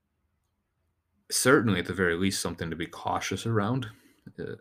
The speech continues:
uh, this is a very holy thing because it is God's throne. I mean, a man dies in the Old Testament simply for touching the throne, and, and he was trying to stop it from hitting the ground. He was trying to catch it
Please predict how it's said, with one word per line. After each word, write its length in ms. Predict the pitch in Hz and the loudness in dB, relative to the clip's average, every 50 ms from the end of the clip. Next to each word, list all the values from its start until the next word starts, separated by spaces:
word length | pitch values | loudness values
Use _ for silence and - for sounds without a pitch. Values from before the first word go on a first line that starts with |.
| _ - | _ -14
uh, 240 | 95 90 87 82 - | -14 -12 -12 -12 -10
this 220 | - 87 87 - - | -10 -10 -10 -6 -4
is 140 | 107 98 95 | -4 -4 -2
a 20 | |
very 280 | 85 92 92 98 95 85 | 0 0 2 2 2 0
holy 480 | - - 101 104 107 98 90 82 80 | 0 2 4 4 6 4 2 0 -4
thing 360 | - - - 90 80 82 - - _ _ _ _ _ _ _ _ _ | -4 -2 -2 -2 -2 -4 -8 -12 _ _ _ _ _ _ _ _ _
because 280 | - 107 - 85 78 85 | -20 -10 -8 -8 -6 -6
it 80 | 78 82 | -6 -8
is 100 | 80 - | -8 -8
God's 320 | - 85 87 87 82 - | -6 -4 -4 -4 -6 -8
throne. 360 | - - 85 85 80 76 110 113 - _ _ _ _ _ _ _ _ _ _ _ _ _ _ _ _ _ _ _ _ _ | -8 -8 -6 -6 -6 -8 -10 -14 -18 _ _ _ _ _ _ _ _ _ _ _ _ _ _ _ _ _ _ _ _ _
I 60 | - 78 | -12 -10
mean, 240 | 78 78 78 76 - _ - | -10 -8 -10 -10 -12 _ -10
a 60 | - | -6
man 300 | 85 85 85 90 92 85 | -4 -2 0 0 0 0
dies 320 | 82 82 87 90 90 85 | 0 2 2 2 2 0
in 80 | 87 85 | -2 -4
the 80 | 82 82 | -4 -2
Old 180 | 85 85 - | -4 -4 -2
Testament 400 | - 92 85 - - - 80 - | -2 -2 -2 -2 -4 -8 -8 -8
simply 320 | - - 95 92 - - - | -4 -4 -4 -4 -4 -8 -8
for 200 | - - - - | -10 -14 -16 -16
touching 480 | - - - - 113 110 113 - 90 82 | -18 -12 -2 0 0 0 0 -2 -4 -4
the 80 | 80 - | -6 -8
throne, 380 | - - 85 80 82 - 107 - - - - - _ _ _ _ _ _ _ - | -10 -8 -8 -6 -6 -8 -10 -14 -18 -20 -20 -20 _ _ _ _ _ _ _ -10
and, 180 | 98 92 82 - - | -8 -8 -8 -8 -10
and 100 | 90 90 | -6 -2
he 120 | 98 101 | 0 0
was 140 | 98 95 - | 0 0 -2
trying 300 | - - 101 107 120 117 | 0 4 6 6 6 6
to 140 | 95 80 - _ _ _ _ _ _ _ _ _ _ _ _ - | 4 0 -4 _ _ _ _ _ _ _ _ _ _ _ _ -8
stop 400 | - - - 87 90 90 - 87 | -6 -2 0 0 0 0 0 -4
it 80 | - | -6
from 180 | - 87 82 78 | -6 -8 -6 -6
hitting 240 | - 95 95 82 78 | -4 -4 -4 -4 -6
the 80 | - | -8
ground. 440 | - - 82 82 110 135 110 - - | -8 -6 -2 0 0 0 0 -2 -4
He 60 | - | -8
was 120 | - - - | -12 -10 -6
trying 180 | - 101 101 | -4 -4 -4
to 60 | - | -4
catch 340 | - - - 131 151 - - | -6 -8 -6 -4 -4 -4 -6
it 160 | - - - | -8 -12 -18